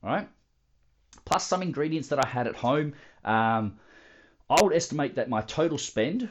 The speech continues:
for that meal prep was about two hundred bucks. And out of that two hundred bucks, I made thirty meals. Three, zero. Thirty meals. So I get two hundred dollars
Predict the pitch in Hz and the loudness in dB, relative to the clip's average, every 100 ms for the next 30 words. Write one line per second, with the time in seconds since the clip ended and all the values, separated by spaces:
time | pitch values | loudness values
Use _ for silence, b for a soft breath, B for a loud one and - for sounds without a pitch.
0 | - - 117 - 113 131 127 190 190 - | -8 -4 0 0 2 0 0 -2 -2 -6
1 | 120 110 113 117 117 - 156 131 101 87 | -6 -4 0 0 0 0 0 0 0 -2
2 | - - - - _ _ _ _ _ _ | -2 -12 -20 -20 _ _ _ _ _ _
3 | _ 107 117 233 339 - 156 - 131 104 | _ -6 -2 0 0 0 -4 -2 -2 -2
4 | - 117 220 - - _ _ _ 123 180 | -2 -2 -2 -10 -14 _ _ _ -2 0
5 | 190 185 131 - 160 185 190 165 110 80 | 2 0 -2 -4 0 4 4 2 -4 -6
6 | - 156 156 87 82 - _ _ _ _ | -6 -4 -2 -2 -6 -12 _ _ _ _
7 | - 170 160 95 80 - _ 87 95 151 | -4 0 2 0 -6 -16 _ -14 -6 -2
8 | 120 87 69 - _ _ _ _ 175 170 | 0 0 -4 -12 _ _ _ _ -6 -4
9 | 170 160 156 135 78 - - _ _ _ | -4 -4 -2 -4 -4 -10 -20 _ _ _
10 | _ _ _ - 87 - 208 247 220 170 | _ _ _ -8 -6 -2 2 4 4 4
11 | 160 165 160 | 4 2 0